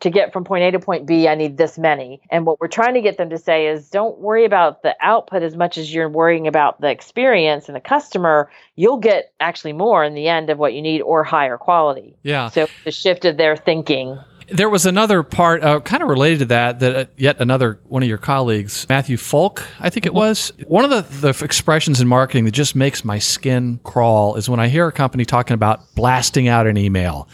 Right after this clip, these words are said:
Speaker 1: Oh.
Speaker 2: Oh, not, it just, it, it's so wrong. It's like hearing somebody use the, a word or an expression incorrectly. It, anyway,
Speaker 1: <laughs>
Speaker 2: he, he was talking about customer centricity, and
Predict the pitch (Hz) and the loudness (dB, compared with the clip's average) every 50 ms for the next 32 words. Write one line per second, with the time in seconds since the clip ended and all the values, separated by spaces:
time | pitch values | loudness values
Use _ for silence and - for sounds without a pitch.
0 | - - - 170 165 165 165 165 151 143 139 143 - - - - - 156 156 151 | -12 -4 0 2 2 4 4 2 2 0 -4 -10 -14 -20 -20 -4 0 0 2 2
1 | 131 135 185 165 165 180 - - - 170 156 - - 190 196 196 - - - _ | 0 -2 -2 -4 -6 -6 -6 -6 -8 -8 -8 -4 0 0 2 2 0 -4 -10 _
2 | - 156 143 - 156 147 - - - - - 185 185 190 190 185 180 180 - _ | -6 -6 -4 -2 -4 -4 -2 -2 -4 0 0 2 2 2 2 2 0 -2 -4 _
3 | _ _ 127 123 139 151 160 147 135 117 113 120 127 - - 170 170 165 - 190 | _ _ -4 0 2 2 4 4 2 2 0 -2 -4 -2 -2 -2 -2 -2 -2 -2
4 | 185 175 156 - 180 156 143 131 123 123 127 123 117 120 113 107 104 104 107 107 | -2 -2 -2 -2 -2 -2 0 0 0 0 0 -2 -2 -2 -4 -4 -2 -4 -6 -6
5 | 110 120 120 120 117 113 110 - _ _ _ 123 113 110 110 107 - - _ 135 | -4 -2 -2 -2 -2 -4 -8 -16 _ _ _ -6 -6 -4 -4 -6 -8 -6 _ -2
6 | 123 120 - 131 110 110 113 110 - - 117 110 110 113 - - 104 90 90 92 | -2 -2 -2 -6 -6 -6 -8 -8 -8 -6 -4 -4 -4 -6 -6 -10 -12 -12 -12 -16
7 | - - 139 - _ _ _ - - 220 226 196 151 135 131 - - - - - | -12 -12 -12 -12 _ _ _ -6 -2 -2 -2 0 2 2 2 0 0 -6 -20 -20
8 | - - - _ _ _ - - 175 170 208 208 196 220 247 233 220 - - 196 | -20 -20 -20 _ _ _ -16 -8 -2 -2 0 2 2 0 0 0 -2 -2 2 2
9 | 180 175 - 170 160 143 151 143 143 139 143 _ - - 156 156 - - 131 117 | 2 2 0 -2 -2 0 2 2 2 0 -2 _ -12 -8 -8 -8 -8 -8 -10 -10
10 | - - 117 - - 180 175 - 127 110 107 110 107 107 107 | -8 -10 -10 -8 -10 -10 -10 -10 -12 -10 -8 -8 -8 -10 -12